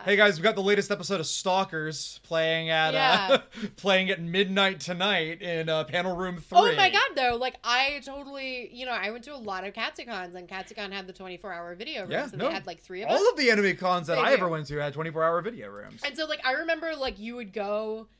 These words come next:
Speaker 2: you'd take, like, a nap at, like, midnight, and you'd wake up at two so that way you could go <laughs> see something
Speaker 1: Yeah, yeah, yeah.
Speaker 2: that you otherwise did
Speaker 1: I
Speaker 2: not
Speaker 1: totally
Speaker 2: have
Speaker 1: did
Speaker 2: access
Speaker 1: that. I
Speaker 2: to.
Speaker 1: actually, the, the, the stupidest thing that I did that for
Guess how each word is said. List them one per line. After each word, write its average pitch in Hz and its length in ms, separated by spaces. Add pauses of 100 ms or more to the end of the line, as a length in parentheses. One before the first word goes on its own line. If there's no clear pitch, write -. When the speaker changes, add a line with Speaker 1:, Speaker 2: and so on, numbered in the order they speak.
(260)
Speaker 2:
you'd 208 280
take, 208 260
like, 208 160
a 208 60
nap 208 680
at, 196 160
like, 185 240
midnight, 196 720
and 202 100
you'd 202 160
wake 196 160
up 226 120
at 208 160
two 269 400
so 226 160
that 220 100
way 240 80
you 233 140
could 240 200 (120)
go 269 180
<laughs> - 0
see 302 540
something 196 580
Speaker 1:
Yeah, 214 120
yeah, 320 160 (100)
yeah. - 160
Speaker 2:
that 254 160
you 302 160 (100)
otherwise 302 480
did 240 220
Speaker 1:
I 226 80
Speaker 2:
not 254 100
Speaker 1:
totally 277 240
Speaker 2:
have 262 220
Speaker 1:
did 196 60
Speaker 2:
access 214 240
Speaker 1:
that. - 60
I 220 120
Speaker 2:
to. 214 80
Speaker 1:
actually, 262 340
the, 185 240
the, 190 140
the 170 180
stupidest 226 640
thing 190 140
that 190 100
I 156 80
did 139 160
that 160 240 (100)
for 196 320